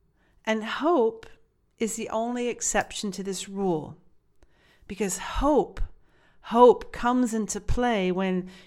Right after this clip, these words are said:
your circumstances are drastic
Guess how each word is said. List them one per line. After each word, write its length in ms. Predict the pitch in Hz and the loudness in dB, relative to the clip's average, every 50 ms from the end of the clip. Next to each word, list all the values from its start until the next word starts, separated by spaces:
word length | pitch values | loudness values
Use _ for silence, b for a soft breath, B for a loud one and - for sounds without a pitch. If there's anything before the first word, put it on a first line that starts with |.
| B - | B -10
your 340 | 175 180 208 214 233 254 | -2 2 4 6 6 6
circumstances 1300 | 254 254 - 247 226 233 233 - 233 214 - - - 202 185 180 180 175 - - 190 180 170 170 - - | 4 2 0 0 0 0 -2 -6 -6 -6 -6 -6 -4 -2 -2 0 -2 -4 -4 -4 -4 -2 -4 -4 -6 -6
are 160 | - - 180 | -6 -6 -6
drastic 960 | 175 175 175 185 180 180 180 - - - - - 151 - - - - - - | -6 -6 -4 -4 -4 -2 -2 -4 -4 -4 -6 -10 -14 -16 -18 -20 -20 -20 -20